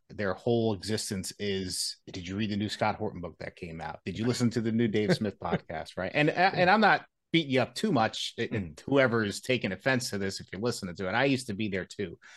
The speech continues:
Speaker 2: Mm-hmm.
Speaker 1: But, uh, your, your time is finite.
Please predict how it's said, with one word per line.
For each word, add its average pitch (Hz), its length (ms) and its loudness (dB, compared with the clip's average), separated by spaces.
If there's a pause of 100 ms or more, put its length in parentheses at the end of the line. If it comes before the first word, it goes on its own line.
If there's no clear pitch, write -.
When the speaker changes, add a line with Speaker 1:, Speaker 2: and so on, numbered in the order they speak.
Speaker 2:
Mm-hmm. 80 180 -8 (180)
Speaker 1:
But, 127 400 2
uh, 110 280 6 (240)
your, 110 200 -2 (100)
your 113 160 -2
time 156 580 6
is - 380 -2
finite. 104 600 2